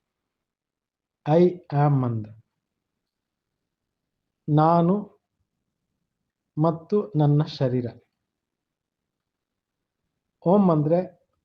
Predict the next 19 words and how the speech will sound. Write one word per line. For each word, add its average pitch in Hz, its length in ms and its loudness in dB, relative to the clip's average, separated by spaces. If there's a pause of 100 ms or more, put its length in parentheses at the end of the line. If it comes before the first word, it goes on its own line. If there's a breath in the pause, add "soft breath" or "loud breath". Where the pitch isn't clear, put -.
(160)
I 185 80 2
am, 135 540 -4 (220)
ನಾನು 151 640 0
ಆತ್ಮ, 139 640 -4 (960)
ನನ್ನದು 180 420 2
ಈ 156 160 2
ಶರೀರ. 123 400 -4 (120)
ಈ 175 100 0
ಶರೀರದಲ್ಲಿ 185 600 0
ನಾನು 156 280 0
ಆತ್ಮ 151 560 -4
ಹೇಳ್ತಾ 143 400 -4
ಇದ್ದೀನಿ 127 480 -8 (260)
ಓಂ 135 260 -4
ಅಂತ. 107 200 -10 (1900)
ನಾನು 170 200 2
ಆತ್ಮನೇ 202 520 2
ಇಲ್ಲ 180 180 2
ಅಂದ್ರೆ 151 340 0